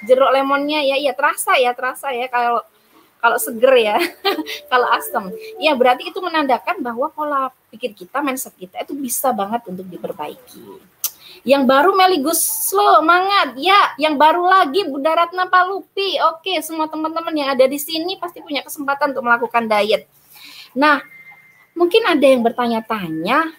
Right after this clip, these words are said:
kira-kira saya punya pantangan nggak dalam diet?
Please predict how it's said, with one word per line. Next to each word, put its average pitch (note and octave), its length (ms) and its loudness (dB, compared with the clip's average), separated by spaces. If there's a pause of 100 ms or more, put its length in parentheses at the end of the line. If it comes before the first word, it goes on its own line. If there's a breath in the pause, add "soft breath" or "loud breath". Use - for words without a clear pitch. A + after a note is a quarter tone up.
kira-kira D4+ 480 -4
saya F4+ 220 2
punya F#4 260 -2
pantangan E4+ 480 2
nggak G4 240 0
dalam C#4 240 2
diet? D#4+ 300 2